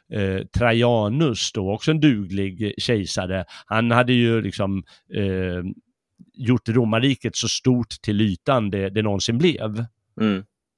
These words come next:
Speaker 1: Eh, och det är klart att, eh, och sen, sen var det ju fri-, någorlunda fred ett tag, men så småningom så liksom uppstår det givetvis konflikter där vid, vid gränserna. Och nu brakade det loss, eh, under, just under Marcus Aurelius.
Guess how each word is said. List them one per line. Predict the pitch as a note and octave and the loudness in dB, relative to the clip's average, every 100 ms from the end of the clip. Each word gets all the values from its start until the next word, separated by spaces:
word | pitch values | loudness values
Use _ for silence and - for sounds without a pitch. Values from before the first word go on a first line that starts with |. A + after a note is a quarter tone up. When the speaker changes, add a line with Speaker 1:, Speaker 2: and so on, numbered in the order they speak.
| _ _ _ _ _ _ _ - | _ _ _ _ _ _ _ -6
Speaker 1:
Eh, | G#2+ G2+ G2+ - | -4 -2 -2 -2
och | B2 G#2 - C3+ | -2 -2 -4 0
det | A#2 | 2
är | |
klart | A#2 C#3 A2 - | 4 4 2 2
att, | G#2 - | -4 0
eh, | A#2+ | 0
och | A#2 C3+ | 0 0
sen, | G2 A#2+ C3+ | 2 2 2
sen | B2 B2+ | 2 2
var | D#3 C3+ | 4 4
det | B2 | 2
ju | |
fri-, | B2+ - C#3 C#3+ A#2 | -2 -2 -2 -2 -2
någorlunda | B2 A#2+ A2 A2 G#2+ G2+ | 0 0 2 0 0 -4
fred | - E3+ F3 G#2+ | -2 0 0 0
ett | - | -2
tag, | C3+ A2+ F#2+ | 0 0 0
men | G#2 | -4
så | G2+ | -4
småningom | G2+ B2+ A#2 B2 C3+ G2 F#2 | -2 0 2 2 0 0 -4
så | F#2 G#2 | -4 -4
liksom | F#2+ G2 G#2 F#2+ F2+ - | -4 -4 -4 -4 -8 -8
uppstår | - - - G#2+ | -8 -6 -6 -4
det | |
givetvis | F#2+ G2 F2 F#2+ - | -4 -4 -6 -10 -10
konflikter | - F2 B2+ - - G#2+ | -10 -6 -6 -8 -8 -6
där | F2 E2 | -6 -10
vid, | F2+ E2 - - | -12 -12 -18 -10
vid | G#2 | -8
gränserna. | G2+ G#2+ F#2 F2 - A#2 - E2+ - - | -2 -2 -2 -4 -2 -2 -2 -8 -14 -6
Och | - - | -4 0
nu | A#2+ B2+ | 4 4
brakade | A2+ A2+ F2+ - F#2+ F2+ | 6 4 4 -2 -2 -2
det | |
loss, | G2 A#2+ - - - | 0 0 0 -4 -2
eh, | G2 - | -2 -2
under, | A2+ F#2 F#2+ F#2+ G2 | -2 -2 -4 -4 -4
just | A#2 G#2+ - | 0 -2 -2
under | F#2+ F#2+ | -6 -4
Marcus | F2 - F#2 | -6 -8 -6
Aurelius. | F2+ F#2+ G#2+ A#2+ G#2+ - - | -4 -2 0 -2 -4 -6 -4